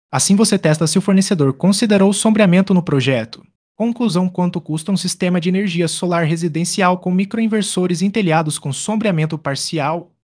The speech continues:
Em geral, espere um custo inicial dez por cento, trinta por cento maior que um sistema stream, mas com ganhos de geração típicos entre dez por cento e vinte e cinco por cento em telhados parcialmente sombreados.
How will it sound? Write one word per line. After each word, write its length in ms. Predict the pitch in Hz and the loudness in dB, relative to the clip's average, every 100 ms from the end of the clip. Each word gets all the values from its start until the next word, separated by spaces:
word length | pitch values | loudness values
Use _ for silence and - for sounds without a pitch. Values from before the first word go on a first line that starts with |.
| _ - | _ -8
Em 120 | 120 | -2
geral, 400 | 120 147 139 139 _ _ | 2 2 2 -4 _ _
espere 340 | 160 - 180 180 | -10 -2 -2 0
um 80 | 175 | -4
custo 340 | - 139 - | -4 -6 -2
inicial 380 | 190 196 196 160 | -2 0 0 0
dez 300 | 139 190 - | 0 -2 -2
por 160 | 220 | -6
cento, 340 | 190 170 170 135 | -4 -4 -4 -10
trinta 400 | - 131 165 190 | -10 -8 -6 -6
por 180 | 208 196 | -6 -6
cento 320 | - 190 185 | -4 -4 -2
maior 360 | 185 151 156 | -2 0 -2
que 120 | 175 180 | -2 -4
um 80 | |
sistema 460 | 156 190 - 208 208 | -4 -6 -6 -2 -2
stream, 460 | 196 - 113 110 - _ - | -4 -6 -8 -10 -14 _ -2
mas 220 | 202 - | -2 0
com 160 | 196 | -2
ganhos 340 | 147 151 175 151 | -2 0 0 -2
de 140 | 147 | -2
geração 420 | 143 185 185 202 | 0 0 0 -2
típicos 560 | 196 - 175 175 147 131 | -2 -4 -6 -6 -6 -4
entre 240 | 180 202 | -2 -2
dez 280 | 165 156 190 | 0 0 -2
por 180 | - 214 | -4 -6
cento 420 | - 180 180 185 - | -2 -2 -2 -4 -4
e 80 | 143 | -6
vinte 280 | 139 175 | -4 -4
e 40 | 170 | -4
cinco 300 | - 165 190 | -4 -8 -8
por 200 | 208 202 | -6 -6
cento 300 | - 196 196 | -4 -2 -2
em 60 | |
telhados 500 | 190 185 165 156 160 | 0 0 0 0 -4
parcialmente 680 | - 196 202 - 185 180 180 | -4 -2 -2 -2 0 0 -2
sombreados. 920 | 151 190 175 151 131 101 95 - - | -4 -4 -2 -2 -2 -4 -8 -16 -16